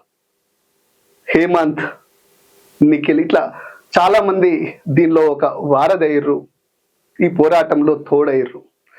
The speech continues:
నిజంగా ఖచ్చితంగా ఆ రోజు టీఎస్ ట్వంటీ ఫోర్ న్యూస్ ఛానల్ స్టార్ట్ చేసిన నాడు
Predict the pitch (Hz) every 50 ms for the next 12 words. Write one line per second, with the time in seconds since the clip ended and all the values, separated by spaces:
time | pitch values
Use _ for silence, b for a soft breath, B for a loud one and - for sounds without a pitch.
0 | B B B 160 185 175 208 208 202 196 190 190 190 170 - - - 180 165 165
1 | - 220 208 - 185 175 175 175 175 165 B B B B B B - - 185 202
2 | 208 220 233 - 247 196 - - - _ _ - 190 185 190 196 196 - 185 180
3 | 185 185 - 180 175 180 175 170 165 165 - 160 156 160 156 151 - - - _
4 | _ _ _ _ _ _ _ - - 170 165 180 147 180 190 180 - 180 165 156
5 | 156 151 156 165 175 135 -